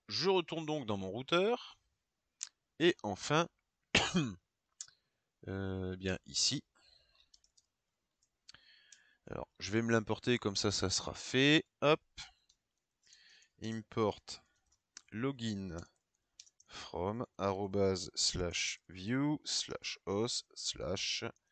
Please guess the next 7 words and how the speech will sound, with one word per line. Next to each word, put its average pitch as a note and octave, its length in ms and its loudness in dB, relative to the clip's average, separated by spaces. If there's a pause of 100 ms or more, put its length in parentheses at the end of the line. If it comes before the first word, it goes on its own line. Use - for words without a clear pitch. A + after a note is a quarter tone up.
(560)
login B2 600 0 (280)
point G#3 200 2
vue. A#2 340 -4 (1200)
Voilà. F2+ 280 -4 (1160)
Donc, F#3+ 760 -2 (400)
ici, - 920 4 (1160)
pour F#3+ 460 2